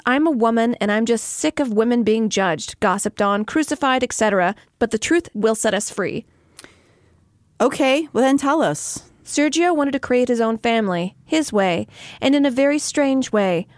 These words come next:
Speaker 1: unconventional and immoral too. But it worked with some people and it didn't work with others, and I'm one of those people. If you read the books the other people have written, it didn't say that Mary Boquitas participated in sex orgies. I had to make up lies to get out of it.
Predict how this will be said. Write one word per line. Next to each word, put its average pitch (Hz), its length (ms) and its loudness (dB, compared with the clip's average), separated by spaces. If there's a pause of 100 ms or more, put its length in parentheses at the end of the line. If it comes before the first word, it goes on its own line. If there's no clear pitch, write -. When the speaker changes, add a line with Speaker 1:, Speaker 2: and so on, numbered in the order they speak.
(180)
Speaker 1:
unconventional 240 880 0
and 214 140 2
immoral 226 480 2
too. 196 420 -2 (380)
But 240 100 4
it 285 100 2
worked 330 400 0
with 226 120 -2
some 247 180 -2
people 262 320 0
and 240 80 2
it 220 120 0
didn't 262 260 0
work 269 180 0
with 277 100 0
others, 254 440 0 (200)
and 202 140 0
I'm 233 160 2
one 254 100 2
of 254 80 0
those 262 140 0
people. 214 480 0 (460)
If 262 160 0
you 294 100 2
read 381 160 2
the 415 80 0
books 240 440 0
the 226 140 0
other 214 140 0
people 220 240 -2
have 196 160 0
written, 175 300 -2
it 220 100 -2
didn't 339 240 -2
say 311 140 0
that - 120 0
Mary 226 220 2
Boquitas 254 560 -2
participated 196 600 -2
in 185 100 -4
sex - 280 -4
orgies. 175 500 -2 (300)
I 302 80 0
had 381 140 2
to 359 80 0
make 330 260 0
up 311 160 0
lies 247 440 2
to - 100 -4
get 226 120 2
out 277 180 2
of - 80 0
it. 139 180 -2